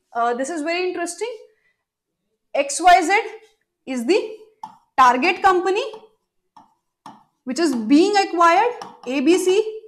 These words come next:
acquirer company. So you can see the share prices of both the firms, total market value of X Y Z, right? Total number of outstanding shares. So this information is very vit-, this information is vital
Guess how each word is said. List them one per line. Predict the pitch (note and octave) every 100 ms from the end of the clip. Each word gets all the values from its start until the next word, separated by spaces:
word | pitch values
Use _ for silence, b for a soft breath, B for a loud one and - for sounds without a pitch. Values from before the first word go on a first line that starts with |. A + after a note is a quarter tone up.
| -
acquirer | D#4+ E4 D4+ D4 C#4
company. | C#4 A3+ G#3+ G#3 G3+ - _ - - _ _ - - _
So | -
you | C#4+ C#4+
can | E4 E4+
see | E4+ F4 F#4 - B3
the | C4
share | C4 D4 D4
prices | D#4+ D#4 D#4+ D#4+
of | C#4+
both | C4 D#4 B3+
the | E4+
firms, | E4 F4 G4 - b b b
total | F4+ F#4+ A4 F4+
market | C4 B3+ F4+
value | F4 E4 D#4+ F4+
of | F4 -
X | B3+ -
Y | E4+ D#4+
Z, | C#4+ F4+ G4 - _ B3
right? | D4 G#4 - - _ _ _ -
Total | E4+ G4+ G#4 F#4
number | F4+ C#4 E4
of | F4 F4
outstanding | B3+ C#4+ - - D#4+ E4 F4
shares. | F4+ F#4 G#4 - B
So | - D#4+
this | G#4+
information | G#4+ F#4 G4+ G#4 G#4 G#4 G#4+
is | F#4
very | B3 C#4+ F4
vit-, | B3 A#3+ B3+ - - B3
this | C4+ D4+
information | F4 E4 F4 F4 F4 F4+
is | D4
vital | A#3+ B3 B3+ F4+ G#4